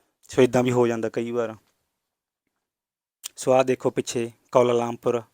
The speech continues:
ਟਵਿਨ ਟਾਵਰ। ਸੋ ਇਹ ਅੱਜ ਦਿਨ ਦੀ ਵੀਡੀਓ ਆ ਦੋਸਤੋ, ਆਹ ਪਿੱਛੇ ਆਪਾਂ ਕੰਮ ਕਰ ਰਹੇ ਹਾਂ, ਇਹ ਵੀ ਵੀਡੀਓ ਆਪਾਂ ਲਾਤੀ ਸੀ, <laughs> ਇਹ ਆਪਣੀ ਜੌਬ ਆ ਗਈ। ਸੋ ਆਹ ਦੇਖੋ ਕਿੰਨੇ ਸੋਹਣੇ ਨੇ ਟਵਿਨ ਟਾਵਰ। ਇਹ ਕੁਆਲਾਲੰਪੁਰ ਆ ਦੋਸਤੋ, ਇਹ ਸਾਰਾ ਡੇ ਵਿਊ ਆ, ਤੁਸੀਂ ਦੇਖ ਸਕਦੇ ਹੋ।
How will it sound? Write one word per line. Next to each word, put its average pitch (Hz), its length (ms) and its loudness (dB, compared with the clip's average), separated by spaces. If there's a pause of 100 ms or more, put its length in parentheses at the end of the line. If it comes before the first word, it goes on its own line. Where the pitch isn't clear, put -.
(180)
ਟਵਿਨ 123 220 -4
ਟਾਵਰ। 120 340 0 (520)
ਸੋ - 120 -6
ਇਹ 139 180 4
ਅੱਜ 135 80 -2
ਦਿਨ 127 260 0
ਦੀ 131 180 2
ਵੀਡੀਓ 131 320 4
ਆ 127 60 6
ਦੋਸਤੋ, 127 320 -2
ਆਹ 131 80 2
ਪਿੱਛੇ 127 280 -10
ਆਪਾਂ 117 140 -8
ਕੰਮ 117 240 -6
ਕਰ 123 180 -2
ਰਹੇ 120 100 -6
ਹਾਂ, 131 80 -6
ਇਹ 123 80 -4
ਵੀ 127 80 -4
ਵੀਡੀਓ 135 240 -2
ਆਪਾਂ 127 180 -2
ਲਾਤੀ 123 240 -4
ਸੀ, 117 180 -12 (140)
<laughs> - 160 -14 (440)
ਇਹ 123 140 -2
ਆਪਣੀ 123 300 -4
ਜੌਬ 120 320 2
ਆ 123 80 2
ਗਈ। 123 160 -12 (440)
ਸੋ 110 460 -10 (580)
ਆਹ 135 100 -10
ਦੇਖੋ 120 380 -8 (180)
ਕਿੰਨੇ 123 200 -4
ਸੋਹਣੇ 127 280 -6
ਨੇ 135 100 -4
ਟਵਿਨ 123 240 -6
ਟਾਵਰ। 117 340 -6 (640)
ਇਹ 117 360 -12
ਕੁਆਲਾਲੰਪੁਰ 123 580 -2
ਆ 127 60 2
ਦੋਸਤੋ, 127 560 -2
ਇਹ 127 160 -4
ਸਾਰਾ 123 340 -2
ਡੇ 123 240 -4
ਵਿਊ 127 280 -4
ਆ, 123 140 -6
ਤੁਸੀਂ 123 240 -14
ਦੇਖ 117 200 -10
ਸਕਦੇ 117 280 -16
ਹੋ। 117 80 -20